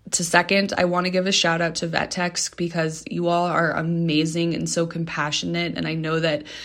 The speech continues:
unfortunately you are undervalued a lot in your work, but I just wanted you to know that you're very appreciated. There were two female vet techs that were just the best. I was like, "Listen, if you try and restrain him, it's gonna be terrible,"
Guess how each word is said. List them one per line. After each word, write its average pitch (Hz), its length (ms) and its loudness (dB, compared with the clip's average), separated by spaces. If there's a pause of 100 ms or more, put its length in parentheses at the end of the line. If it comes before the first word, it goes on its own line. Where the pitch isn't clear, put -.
(260)
unfortunately 165 600 0
you 165 100 2
are 156 140 2
undervalued 170 840 2
a 175 60 0
lot 160 380 2
in 170 140 -2
your 165 140 2
work, 160 400 0
but 170 120 0
I 165 100 2
just 165 220 -4
wanted 180 360 -4
you 170 200 -2
to 175 100 -6
know 165 160 -2
that 165 100 2
you're 175 120 -2
very 160 320 0
appreciated. 170 720 0
There 165 220 -2
were 165 220 0
two 180 500 0
female 175 360 -4
vet 151 260 -2
techs 170 320 -6
that 160 180 0
were 165 200 0
just 165 400 -6
the 165 200 -2
best. - 500 -6
I 175 40 -2
was 170 140 0
like, 165 200 0
"Listen, 165 440 -2 (260)
if 160 120 -8
you 175 100 2
try 190 180 0
and 190 100 2
restrain 170 340 0
him, 165 160 2
it's 160 120 -6
gonna 170 160 -2
be 165 140 -2
terrible," 165 680 0